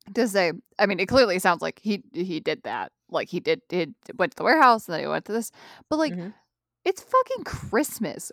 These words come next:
Speaker 1: Why are you driving by yourself two hours away to go? Also, who drives, like, a four-hour drive just to not go fishing for that long? Like, I'm sorry, if I'm driving someplace that's literally, like, two hours away one direction,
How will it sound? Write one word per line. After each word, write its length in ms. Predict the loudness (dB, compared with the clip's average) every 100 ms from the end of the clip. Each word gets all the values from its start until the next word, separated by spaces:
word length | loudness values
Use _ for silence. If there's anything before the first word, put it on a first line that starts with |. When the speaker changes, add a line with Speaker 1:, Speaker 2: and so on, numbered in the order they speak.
| -2
Speaker 1:
Why 200 | 4 4
are 140 | 4
you 200 | 0 -2
driving 720 | 0 2 4 4 4 0 0 -6 -8
by 200 | 2 6
yourself 760 | 6 4 0 -2 2 4 2 -4 _ -16
two 500 | -10 0 4 6 4
hours 640 | 6 8 8 6 2 0 0
away 680 | 0 2 0 0 0 -2 -6 _ _ _ _ -6
to 100 | -2
go? 160 | 2 2 0 -10 4
Also, 340 | 4 6 2
who 240 | 2 2
drives, 560 | 4 2 2 0 -4 -14 _
like, 260 | 0 0 0 2
a 120 | 2
four-hour 680 | 2 -4 2 4 6 6 6
drive 340 | 4 6 6 4
just 200 | -2 -4
to 80 | -4
not 340 | 4 4 4
go 160 | 0 -2
fishing 440 | 0 -2 -2 -8
for 120 | -6 -4
that 220 | -4 -4
long? 360 | -4 -4 -8 2
Like, 140 | 6
I'm 140 | 6 6
sorry, 220 | 4 4
if 80 | 2
I'm 120 | 2
driving 280 | 2 0 0
someplace 320 | -2 -2 -2
that's 220 | -6 -4
literally, 380 | 0 2 2 2
like, 200 | 0 -2
two 160 | 0
hours 320 | 4 4 4 2
away 280 | 2 2
one 260 | 0 -2 -2
direction, 720 | -2 -4 -6 -6 -4 -2 -6